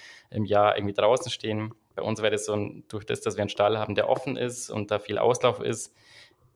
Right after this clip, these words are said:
ist es, ähm, kein Problem, wobei wir da auch nochmal schauen müssen. Ähm, jetzt ist einfach so, genau, der Metzger kommt, ähm, das Tier wird bei uns in den Stand getrieben,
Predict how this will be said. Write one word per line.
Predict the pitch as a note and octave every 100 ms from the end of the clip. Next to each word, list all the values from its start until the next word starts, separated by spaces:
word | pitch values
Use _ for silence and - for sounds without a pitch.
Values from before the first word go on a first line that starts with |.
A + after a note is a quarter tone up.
| _
ist | C3+ -
es, | A#2+ - - -
ähm, | - A2 G#2+ G#2+ G#2
kein | G#2+ G#2
Problem, | G#2 G2 B2 D#3 C#3
wobei | A2 A2 G#2+
wir |
da | G#2
auch | G2
nochmal | G#2+ G#2
schauen | - A2+ C3+
müssen. | C3 B2 B2 - _ _ _ _ _ _ - -
Ähm, | A2 G#2+ G#2+ -
jetzt | A#2 A2+ A#2
ist | A#2+ A2
einfach | A2 G#2
so, | G#2+ G#2+ G#2
genau, | G2+ G2+
der | G2
Metzger | G2+ - -
kommt, | - C3 D3+ D3+ -
ähm, | A2+ G#2
das | G#2 -
Tier | - A2+
wird | A2 -
bei |
uns | - A2 A2
in | A2
den | G2+ G2+
Stand | - G#2 G#2 -
getrieben, | G2+ A2 C#3+ C#3